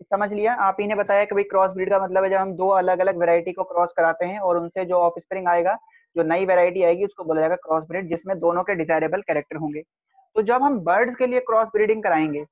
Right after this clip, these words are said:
तो birds में क्या-क्या character हो सकते हैं, क्या खास character उनके अंदर हो सकते हैं? तो cross breed के अंदर आप एक point लिखेंगे, लिखिए, "In birds,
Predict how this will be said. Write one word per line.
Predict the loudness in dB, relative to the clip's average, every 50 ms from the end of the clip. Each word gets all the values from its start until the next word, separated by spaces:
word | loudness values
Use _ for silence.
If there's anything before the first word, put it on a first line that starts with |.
| _ _ _ _ _ _ -2
तो | -2 -2
birds | 2 2 2 2 2 2 -2 -4
में | -6 -4 -4
क्या-क्या | -2 2 4 4 4 4 2 0 0
character | 2 2 2 0 0 -2 -4 -4
हो | -2 -2 -2
सकते | -2 -4 -10 _ _ -8
हैं, | -8 -8 -8 -10 -14 _ _ _ _
क्या | 4 4 6 6 4 2
खास | -2 0 2 2 2 2 0 -2 -2
character | 0 2 2 0 0 -4
उनके | -6 -6 -6 -4 -2 -2
अंदर | -2 0 0
हो | -2 -2 -4
सकते | -6 -10 -16 _ _ -20
हैं? | -20 -20 _ _ _ _ _ _ _ _ _ _ _ -12
तो | -12
cross | -12 -4 0 2 2 2 2 0 0
breed | 0 0 0 0 -2
के | -2 -2
अंदर | -2 -2 0 0 0
आप | 0 0
एक | -2 -6 -8 -6
point | -6 -6 -6 -6 -8
लिखेंगे, | -10 -10 -10 -10 -10 -10 -12 -14 -18 _ _ _ _ _ _ _ _ _ _ _ _ _ _ _ _ _ _ _ _ _ _ _ _ -12
लिखिए, | -10 -8 -6 -6 -6 -6 -6 -12 _ _ _ _ _ _ _ _ _ _ _ _ _ _ _ _ _ _ _ _ _ _ _ _ _ _ _ _ _ _ _ _ _ -20 _ _ _ _ -20 _ _ _ _ _ _ _ _ _ _ _ _ _ _ _ _ _ _ _ -6
"In | -4 -4 -4 -6
birds, | -2 2 4 4 4 4 2 0